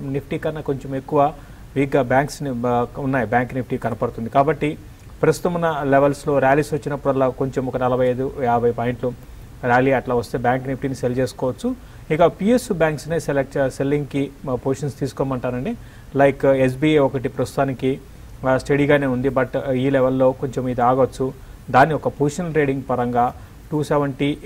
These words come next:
సిక్స్ అక్కడ stop loss పెట్టుకొని ర్యాలీస్లో దాన్ని sell చేయమంటాను.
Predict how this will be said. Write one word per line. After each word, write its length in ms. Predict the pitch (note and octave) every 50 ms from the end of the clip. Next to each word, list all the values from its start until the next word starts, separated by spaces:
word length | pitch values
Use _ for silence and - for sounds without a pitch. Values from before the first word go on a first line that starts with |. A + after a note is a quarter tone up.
| D3+ B2+ B2
సిక్స్ 320 | - - D3 - - -
అక్కడ 200 | B2+ - C3+ A#2+
stop 320 | A2+ - - A#2+ - -
loss 200 | D3 C3+ - -
పెట్టుకొని 400 | C#3+ B2+ - - - B2+ B2 B2+
ర్యాలీస్లో 440 | A#2+ B2+ B2 C3 C#3 C3 - - C#3
దాన్ని 180 | B2 B2 A2+ G#2+
sell 160 | - B2+ A#2+ - C#3
చేయమంటాను. 460 | C3 B2+ B2+ A#2+ - C3 D3 A#3+